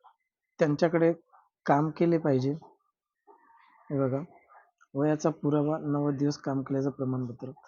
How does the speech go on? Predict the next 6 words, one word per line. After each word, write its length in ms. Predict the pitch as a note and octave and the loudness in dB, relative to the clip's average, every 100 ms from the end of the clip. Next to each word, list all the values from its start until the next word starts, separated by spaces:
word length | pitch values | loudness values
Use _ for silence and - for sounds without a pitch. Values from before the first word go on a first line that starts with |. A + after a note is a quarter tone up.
| - - _ - | -20 -20 _ -8
एकतर 280 | D3 - | -6 -4
तुम्ही 240 | F#3+ G3 F#3+ | -2 0 0
एखाद्या 260 | F3+ F#3 | 2 2
ठेकेदाराकडे 840 | F#3 - D#3+ D#3+ E3+ E3 E3 D#3+ E3 | 2 -2 -4 2 2 2 0 -2 -2
बांधकाम 500 | D3+ C#3+ C#3+ E3 E3 | 0 0 0 -2 0
विभागाचं 680 | D3+ D3+ C#3+ C#3+ C3 D#3 | 0 0 -2 -4 -4 -8